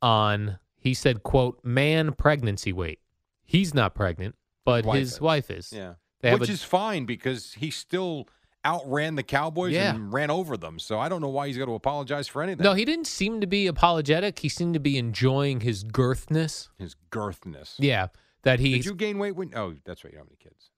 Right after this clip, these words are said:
Speaker 1: When, uh,
Speaker 2: Forgot, my bad.
Speaker 1: I have no
Speaker 2: How old are
Speaker 1: children.
Speaker 2: you?
Speaker 1: I'm, uh, forty-nine.
Speaker 2: No kids.
Speaker 1: I don't even know if my guys swim anymore. Who
Speaker 2: <laughs> God,
Speaker 1: knows?
Speaker 2: forty-nine, there's not many of
Speaker 1: I
Speaker 2: them.
Speaker 1: would like to get that tested just for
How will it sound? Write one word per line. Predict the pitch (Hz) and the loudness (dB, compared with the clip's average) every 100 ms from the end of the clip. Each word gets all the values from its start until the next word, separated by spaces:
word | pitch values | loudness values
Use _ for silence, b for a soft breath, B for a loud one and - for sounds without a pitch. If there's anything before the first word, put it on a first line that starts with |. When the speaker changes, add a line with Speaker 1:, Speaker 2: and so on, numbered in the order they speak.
| _ _ | _ _
Speaker 1:
When, | 143 147 143 143 139 | -2 2 2 2 2
uh, | 135 131 131 127 | 2 2 0 -2
Speaker 2:
Forgot, | - 131 | -4 -8
my | 73 | -14
bad. | 71 - | -20 -2
Speaker 1:
I | 123 | 2
have | 117 | 2
no | 113 101 | 2 0
Speaker 2:
How | 110 | 0
old | 95 85 | -2 -2
are | |
Speaker 1:
children. | 131 | -6
Speaker 2:
you? | 131 - _ - | -8 -14 _ -2
Speaker 1:
I'm, | 120 123 | -2 2
uh, | 117 104 | 0 0
forty-nine. | - 127 110 107 98 85 90 | 0 0 0 -2 -4 -6 -6
Speaker 2:
No | 95 | -8
kids. | - 71 - _ _ _ _ _ _ _ _ _ - | -8 -14 -20 _ _ _ _ _ _ _ _ _ -6
Speaker 1:
I | |
don't | 117 98 | -4 -4
even | 87 | -4
know | 92 98 | 0 0
if | 95 | 0
my | 104 101 | 0 0
guys | 101 110 107 | 2 0 0
swim | - 147 131 | -2 -2 0
anymore. | 90 90 85 90 80 - | -2 -4 -6 -6 -6 2
Who | 147 | 2
Speaker 2:
<laughs> | 135 | 4
God, | 135 127 104 | 2 0 -2
Speaker 1:
knows? | 101 | -2
Speaker 2:
forty-nine, | 127 123 104 113 110 | -4 -4 -6 -6 -6
there's | 98 95 | -6 -6
not | 107 101 | -6 -6
many | 104 95 | -6 -4
of | 85 | 0
Speaker 1:
I | |
Speaker 2:
them. | 190 | 2
Speaker 1:
would | 311 | 2
like | 262 190 | 0 0
to | |
get | 151 139 | 2 4
that | 123 - | 4 6
tested | 127 117 98 82 | 4 4 -4 -2
just | 123 - | 0 0
for | - 101 87 | 0 0 0